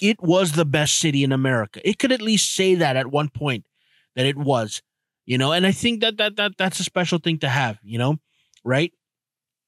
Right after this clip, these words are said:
Not too many people can say that they were the best, right? But Detroit could say it at least at one point they were. They may not be anymore, but at least they were.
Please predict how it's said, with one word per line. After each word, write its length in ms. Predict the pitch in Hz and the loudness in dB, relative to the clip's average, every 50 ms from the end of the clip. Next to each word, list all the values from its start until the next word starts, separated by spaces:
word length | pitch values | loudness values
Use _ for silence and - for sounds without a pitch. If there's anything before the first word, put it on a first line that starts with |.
| _ _ - - - | _ _ -18 -2 0
Not 200 | 160 190 214 - | 2 2 2 2
too 100 | - 214 | 2 2
many 140 | 220 226 208 | 2 2 2
people 260 | - 214 196 208 180 | 0 -2 -4 -4 -6
can 100 | - 170 | -8 -6
say 220 | - - 185 175 | -2 0 0 2
that 160 | 147 127 - | 2 0 0
they 100 | - 131 | 0 0
were 120 | 135 139 135 | 0 0 0
the 160 | 117 117 104 | -2 -4 -6
best, 500 | - - - - - - - - - - _ _ _ _ _ _ _ _ _ - | -6 -8 -10 -8 -6 -6 -8 -8 -10 -12 _ _ _ _ _ _ _ _ _ -4
right? 160 | 113 117 123 | -4 -2 0
But 100 | 160 196 | 0 -2
Detroit 380 | 226 - - - 269 302 269 | -2 -2 0 0 0 0 0
could 260 | - - 220 202 190 - | 0 -4 -6 -6 -6 -6
say 260 | - - 208 214 208 | -2 0 2 2 2
it 100 | 156 117 | 0 0
at 120 | 110 110 | -2 -2
least 300 | 135 165 170 151 - - | 0 2 2 2 0 -2
at 140 | 127 117 143 | -4 -4 0
one 160 | 165 190 196 | 0 0 0
point 260 | 180 - 202 196 175 | 2 0 0 0 0
they 140 | - 156 143 | -2 -2 -2
were. 340 | 139 127 127 120 110 95 - _ - - - - _ | 0 0 0 -2 -2 -4 -8 _ -20 -20 -20 -10 _
They 80 | 147 156 | 0 2
may 160 | 180 214 247 | 4 4 4
not 180 | 262 269 240 | 2 2 2
be 120 | 214 254 269 | 2 2 2
anymore, 360 | 262 262 247 240 254 226 165 | 4 4 4 6 6 4 4
but 160 | 123 127 127 | 2 0 -4
at 80 | 139 151 | -4 -6
least 300 | 170 185 196 - - - - | -4 -2 -2 -2 -2 -2 0
they 100 | 160 143 | 0 0
were. 300 | 131 123 127 123 110 | 2 2 0 0 0